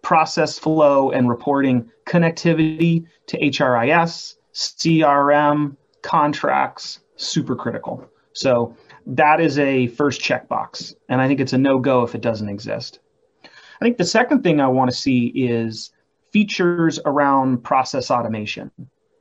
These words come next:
and those could be things like automating the invoice process, where it's lit-, legitimately automatic invoicing upon job completion. Boom. It just, that's a rule. When somebody in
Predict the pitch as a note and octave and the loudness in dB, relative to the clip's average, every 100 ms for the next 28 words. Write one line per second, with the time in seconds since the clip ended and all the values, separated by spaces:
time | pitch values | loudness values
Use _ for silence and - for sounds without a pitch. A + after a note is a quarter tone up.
0 | - C#3+ D3 D3 - C#3+ C#3+ C3+ D3+ C3 | -2 2 2 0 -4 -4 -2 -2 0 0
1 | B2 - B2 A#2 A2+ A2+ A2 A2+ - _ | -2 -2 -2 0 -4 -6 -8 -10 -18 _
2 | - - C#3 D3 C#3+ C#3+ C3+ C3 B2+ B2+ | -18 -2 0 2 2 2 0 0 0 0
3 | C3+ C#3+ D3+ D#3 D#3+ D#3+ G#3+ - - - | -2 0 0 2 0 0 -4 -6 -16 -20
4 | _ - F#3 F#3+ B3 B3 - - _ C#3 | _ 0 0 0 -4 -4 -8 -18 _ -2
5 | C#3+ D3+ - - - - C#3+ D#3+ E3 - | 0 0 -4 -12 -12 -4 0 0 0 -6
6 | _ _ - D3+ C3 D#3+ F3+ F3+ F3 - | _ _ -2 0 2 2 2 0 -2 -2
7 | - D3 D3 C3+ C3 A2+ G2+ - - D3+ | 2 2 4 2 0 0 -2 -6 -4 0
8 | C#3 B2+ A#2+ - B2 A#2 A#2+ - C3 B2 | 2 0 -2 -4 -4 -4 -6 -2 0 0
9 | A#2+ A#2+ A2+ A2+ - - A#2 B2+ A#2 A#2 | 0 0 -2 -2 -8 -14 -8 -6 -4 -4
10 | G#2+ - B2 _ _ - A#2+ C#3+ C#3 G#2+ | -6 -10 -16 _ _ -12 -4 0 0 0
11 | F#2+ - C#3 - _ _ _ D3+ D3+ F#3+ | -6 -4 -4 -6 _ _ _ 0 2 2
12 | D#3+ D#3 D3 C#3+ C#3+ _ _ _ - C3+ | 4 4 4 2 -2 _ _ _ -6 -4
13 | B2+ D#3 E3 D#3+ D#3+ D#3+ C#3+ C3 | 0 0 2 2 0 0 2 0